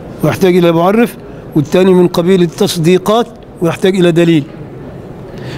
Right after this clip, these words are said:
فإذا كان الحكم بديهيا لا يحتاج إلى دليل، وإذا كان المفهوم بديهيا لا يحتاج إلى تعريف ولا معرف.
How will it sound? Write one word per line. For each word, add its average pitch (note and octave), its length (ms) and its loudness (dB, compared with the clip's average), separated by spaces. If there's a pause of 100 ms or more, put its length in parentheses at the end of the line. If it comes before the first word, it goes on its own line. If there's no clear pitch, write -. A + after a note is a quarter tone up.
فإذا F3+ 380 4
كان G3 260 2
الحكم F#3 600 2 (100)
بديهيا F3 640 2 (340)
لا D#3 100 4
يحتاج D#3+ 360 0
إلى E3 140 4
دليل، E3+ 280 2 (680)
وإذا E3+ 360 4
كان F#3+ 220 2
المفهوم F#3+ 720 2
بديهيا E3+ 600 4 (300)
لا E3 100 4
يحتاج D#3+ 380 0
إلى D#3+ 140 2
تعريف E3 380 0 (640)
ولا D3+ 180 2
معرف. E3+ 360 0